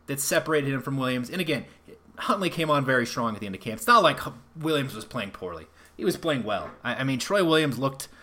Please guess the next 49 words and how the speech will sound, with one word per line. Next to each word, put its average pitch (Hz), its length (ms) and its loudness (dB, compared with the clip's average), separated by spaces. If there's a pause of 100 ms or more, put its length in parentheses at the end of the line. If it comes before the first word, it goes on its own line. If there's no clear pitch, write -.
(300)
improved 147 680 4
over 117 240 4
last 104 320 2
season. 82 340 -8 (180)
And 160 160 -2
not 165 140 4
that 156 60 -4
he 151 60 2
was 127 140 -2
good 135 160 -2
last 117 240 4
season, 127 120 -2
but 135 80 0
he 165 60 6
looked 170 220 4
improved 143 500 4
over 123 180 2
fall 123 280 2
camp 117 400 -4
when 110 100 -2
I 117 60 -2
thought 135 180 2
he 143 60 2
was 143 100 0
pretty 160 200 -2
good 196 160 2
last 156 260 4
year 113 100 -2
in 95 60 -6
fall 98 200 -2
camp. 90 320 -12 (360)
But - 120 -10
Tyler 170 280 4
Huntley 160 200 4
went 147 240 0
in 147 120 0
and 127 100 -2
he 139 140 -2
beat 135 340 -2
out 127 320 4
T-, 127 160 -4
Troy 120 240 -2
Williams. 101 300 -4 (220)
Troy - 100 0
Williams 170 180 4
didn't 151 240 0
lose 139 380 2
the 117 100 -4
job. 107 480 2